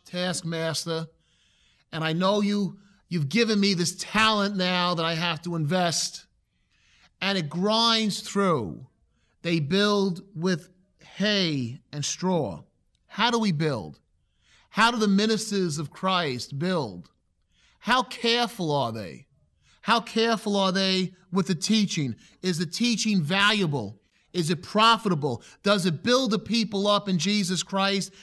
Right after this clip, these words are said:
and make true members of the kingdom? Or is it indifferent,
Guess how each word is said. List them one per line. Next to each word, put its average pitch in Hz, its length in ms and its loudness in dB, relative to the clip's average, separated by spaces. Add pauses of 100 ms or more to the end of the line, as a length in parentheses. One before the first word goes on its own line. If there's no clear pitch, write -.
(100)
and 180 160 2
make 190 200 2
true 240 240 0
members 208 420 2
of 196 80 2
the 180 80 -2
kingdom? 165 540 -2 (720)
Or 202 220 2
is 196 180 2
it 208 340 -2 (640)
indifferent, 180 800 -2